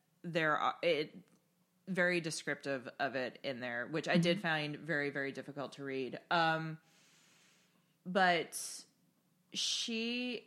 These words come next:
Speaker 1: is actually murdered, um,
Speaker 2: Oh.
Speaker 1: by poachers. And so the story goes forward about a hundred years in the future.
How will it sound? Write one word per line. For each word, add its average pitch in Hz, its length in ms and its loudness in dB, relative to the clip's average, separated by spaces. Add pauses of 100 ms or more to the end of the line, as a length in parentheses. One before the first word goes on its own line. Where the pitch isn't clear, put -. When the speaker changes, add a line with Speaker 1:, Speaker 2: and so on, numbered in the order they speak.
Speaker 1:
is 185 920 0 (1300)
actually 185 460 2
murdered, 165 920 0 (340)
um, 156 840 0
Speaker 2:
Oh. 196 240 -4
Speaker 1:
by 156 380 6 (100)
poachers. 151 880 -2 (680)
And 170 440 0 (120)
so - 180 -6
the 190 100 -4
story 233 420 -2
goes 185 300 -2
forward 196 720 0
about 175 240 0
a 170 60 0
hundred 185 400 -4
years 165 320 -4
in 165 160 -8
the 156 80 -8
future. 151 680 -6